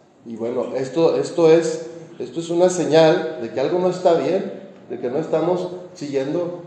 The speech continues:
la naturaleza humana de, de amor, de perdón.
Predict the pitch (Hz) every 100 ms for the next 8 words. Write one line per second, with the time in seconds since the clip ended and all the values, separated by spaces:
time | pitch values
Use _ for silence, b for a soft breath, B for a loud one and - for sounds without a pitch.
0 | - 107 120 120 123 120 123 - 160 139
1 | 135 147 160 - - - 98 110 107 113
2 | 110 120 143 156 - - 117 107 117 104
3 | 107 131 147 147